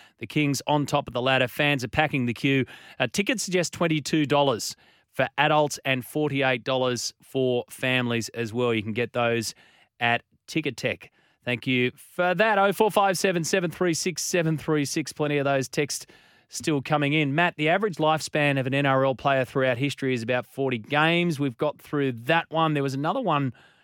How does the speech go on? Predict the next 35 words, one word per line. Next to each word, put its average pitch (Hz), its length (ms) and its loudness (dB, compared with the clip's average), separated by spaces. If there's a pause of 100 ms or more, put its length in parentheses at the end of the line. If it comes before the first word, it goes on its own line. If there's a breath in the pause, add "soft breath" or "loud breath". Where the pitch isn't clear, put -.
(120 soft breath)
around 135 420 2
that, 113 200 -2
so 117 180 -4
I'll 120 100 0
find 135 360 0
that 123 180 0 (420 soft breath)
out 123 180 2
as 113 120 -4
well. 147 160 4
"I 135 80 4
have 196 160 4
a 220 40 -2
question," 196 460 -2
says 143 400 0
Cameron, 151 440 2 (560 loud breath)
uh, 143 180 2
about 165 300 0
the 151 80 -4
match 170 340 0
payments. 127 380 -2
Is 123 120 -6
that 175 180 -2
part 156 240 0
of 127 40 -2
the 113 80 -8
salary 175 380 -2
cap? - 220 -12 (920)
If 156 200 -4
not, 135 260 2
why 156 220 2
not? 110 220 -4 (440)
Do 123 80 -6
the 120 60 -6
clubs 156 340 0
set 143 240 -2